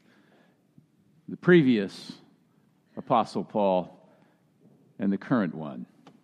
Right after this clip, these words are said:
Listen for God's word as it comes to us from First Timothy. "I'm grateful to Christ Jesus our Lord,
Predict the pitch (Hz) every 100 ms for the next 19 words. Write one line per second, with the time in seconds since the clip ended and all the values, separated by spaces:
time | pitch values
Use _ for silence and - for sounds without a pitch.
0 | _ 117 156 - 127 - 123 107 120 117
1 | 90 92 82 69 - _ _ _ _ _
2 | _ _ _ _ _ - 107 104 - 131
3 | 113 - 110 92 - 107 95 92 82 -
4 | _ _ _ _ _ 127 - - 95 -
5 | - - _ _ _ _ _ _ _ _
6 | _ _ _ _ _ _ _ _ _ _
7 | _ _ _ _ _ _ _ _ _ _
8 | _ 480 480 480 _ _ _ _ _ _
9 | _ _ - 175 123 160 185 - 139 131
10 | - - 139 131 - 110 135 127 123 -
11 | 120 113 110 95 101